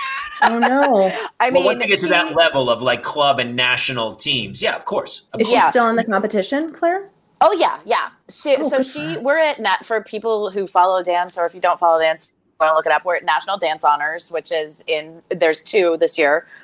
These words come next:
Speaker 2: one in San Diego, one in Texas, uh, I think Austin. So River was up for Honor Dancer. She's an Honor Dancer nominee, which means we had to come extra early down to this <laughs> competition. And she's basically been,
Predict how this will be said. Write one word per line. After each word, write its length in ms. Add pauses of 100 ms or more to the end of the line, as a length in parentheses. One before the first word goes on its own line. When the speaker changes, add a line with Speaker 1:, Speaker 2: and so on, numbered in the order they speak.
Speaker 2:
one 160
in 120
San 160
Diego, 320
one 200
in 80
Texas, 800
uh, 60
I 100
think 200
Austin. 480 (360)
So 720 (220)
River 440
was 340
up 220
for 320
Honor 300
Dancer. 680
She's 180
an 80
Honor 240
Dancer 340
nominee, 640 (240)
which 240
means 320
we 80
had 80
to 80
come 260 (120)
extra 320
early 360
down 260
to 80
this 160
<laughs> 100
competition. 720 (1000)
And 260
she's 260
basically 520
been, 520